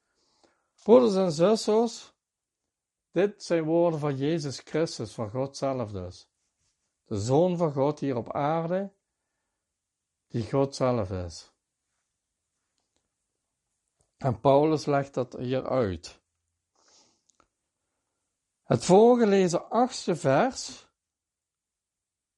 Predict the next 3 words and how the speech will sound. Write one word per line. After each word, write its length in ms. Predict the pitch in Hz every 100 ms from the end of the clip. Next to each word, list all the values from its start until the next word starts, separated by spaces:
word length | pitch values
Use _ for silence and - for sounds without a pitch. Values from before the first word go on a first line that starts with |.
| _ _ _ _ _ _ _ _ _ _ _ _ _ _
daar 160 | 110 113
staat 460 | - 165 190 220
dus: 420 | 208 226 226 -